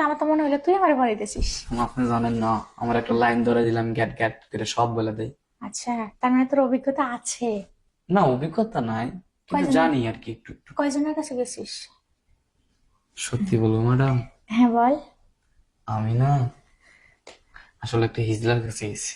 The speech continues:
Speaker 1: হ্যাঁ?
Speaker 2: হ্যাঁ।
Speaker 1: এই, হিজলার কাছে যা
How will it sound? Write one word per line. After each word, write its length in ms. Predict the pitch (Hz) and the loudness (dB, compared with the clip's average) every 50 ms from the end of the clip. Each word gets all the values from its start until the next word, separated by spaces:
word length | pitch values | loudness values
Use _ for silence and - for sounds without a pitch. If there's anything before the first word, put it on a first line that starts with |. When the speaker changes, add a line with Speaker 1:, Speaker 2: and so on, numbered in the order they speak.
| - | 0
Speaker 1:
হ্যাঁ? 180 | 262 302 554 - - - - - - - - - - _ _ _ _ _ - | 0 2 2 0 -2 -6 -10 -16 -20 -20 -20 -20 -20 _ _ _ _ _ 2
Speaker 2:
হ্যাঁ। 180 | 143 139 110 - - - _ _ _ _ _ - - - - _ - 392 | 2 2 2 2 -4 -12 _ _ _ _ _ -20 -20 -20 -6 _ 0 2
Speaker 1:
এই, 80 | 370 285 - - - - - - _ - | 2 2 0 0 -4 -12 -18 -20 _ 0
হিজলার 280 | 359 359 285 330 359 359 | 2 4 4 4 4 4
কাছে 160 | 359 381 381 359 | 4 4 4 6
যা 80 | 339 381 | 6 6